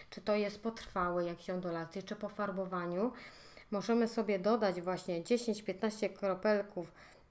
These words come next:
do szamponu. Nawet jak sobie na przykład bierzemy na rękę ten szampon, nam tą, sobie jakąś tam ilość tego szamponu na rękę, no to z trzy kropelki, nie więcej,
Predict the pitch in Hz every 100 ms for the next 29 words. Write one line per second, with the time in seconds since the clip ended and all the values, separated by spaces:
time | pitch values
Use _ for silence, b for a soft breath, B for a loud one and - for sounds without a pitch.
0 | - 175 247 - 208 202 185 165 170 202
1 | 233 226 _ _ _ - b b b -
2 | 220 226 208 202 220 202 196 185 - 190
3 | 185 185 196 185 175 180 170 - 175 190
4 | 202 - - 185 180 - 185 185 180 175
5 | 170 180 175 185 180 180 180 165 165 -
6 | 170 196 190 180 - 185 165 170 196 196
7 | 175 165 185 220 196 180 180 170 - -
8 | 233 196 185 208 220 220 202 185 180 214
9 | 196 180 190 202